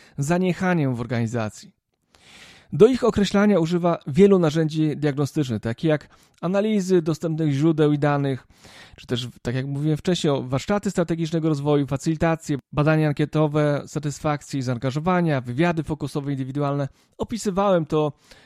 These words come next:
w poprzednim odcinku o przeglądzie organizacji, więc już tylko wspominam.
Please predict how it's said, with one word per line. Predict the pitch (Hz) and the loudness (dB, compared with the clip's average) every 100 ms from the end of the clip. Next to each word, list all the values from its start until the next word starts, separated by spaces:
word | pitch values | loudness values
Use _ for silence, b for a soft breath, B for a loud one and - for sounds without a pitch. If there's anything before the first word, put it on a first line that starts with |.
| b | b
w | - | -4
poprzednim | 156 - 185 175 156 147 | -4 0 0 2 0 0
odcinku | 139 - 165 165 143 | 0 -2 -4 -2 -4
o | |
przeglądzie | - 143 165 156 135 | -4 -2 2 2 0
organizacji, | 117 120 120 117 110 127 143 - _ _ _ _ 147 | -2 -4 -4 -4 -6 -6 -8 -10 _ _ _ _ -6
więc | 160 185 | -4 -4
już | 165 | -4
tylko | 180 165 156 | -4 -2 -4
wspominam. | - 156 147 127 98 | -2 -2 0 0 -4